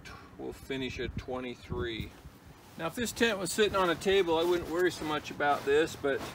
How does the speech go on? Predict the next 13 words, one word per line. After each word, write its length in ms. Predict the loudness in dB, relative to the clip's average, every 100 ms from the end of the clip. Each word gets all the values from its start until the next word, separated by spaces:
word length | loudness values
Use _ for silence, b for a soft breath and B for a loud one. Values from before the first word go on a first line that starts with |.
| -12 -4
where 120 | -2
it's 120 | -2
sitting 240 | 0 0 0
on 160 | 0
the 80 | 0
ground, 520 | -2 0 2 2 0 -4 -10 -10 -8 -6 -6 -4 -2
it 40 |
makes 200 | 0 0
it 80 | 0
pretty 340 | 4 6 6
uneven 500 | 6 6 4 4 2
and 220 | 2 2 4
level. 280 | 4 4